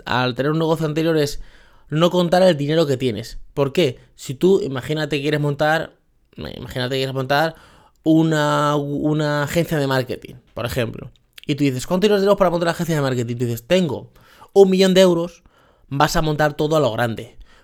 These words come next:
Pues unas oficinas centrales en Madrid, en la Castellana, pues tantos trabajadores. Pero si tú dices, "No, no, es que tengo bajo presupuesto, lo que tengo son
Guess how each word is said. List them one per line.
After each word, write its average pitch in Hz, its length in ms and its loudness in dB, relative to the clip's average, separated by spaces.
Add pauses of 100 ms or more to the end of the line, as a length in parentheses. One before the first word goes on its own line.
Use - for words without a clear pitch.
Pues 139 220 0
unas 170 180 -2
oficinas 170 480 -2
centrales 160 640 0
en 170 140 0
Madrid, 165 640 2
en 160 540 -4
la 156 120 0
Castellana, 208 920 2 (360)
pues 147 600 2
tantos 156 320 -2
trabajadores. 180 760 0
Pero 156 140 -6
si 156 40 -6
tú 156 40 0
dices, 156 160 -2
"No, 190 240 0
no, - 160 -10 (100)
es - 120 -14
que 160 140 -2
tengo 160 340 -2
bajo 165 180 2
presupuesto, 127 420 -2
lo 117 80 -2
que 120 80 -4
tengo 147 240 -2
son 160 420 -2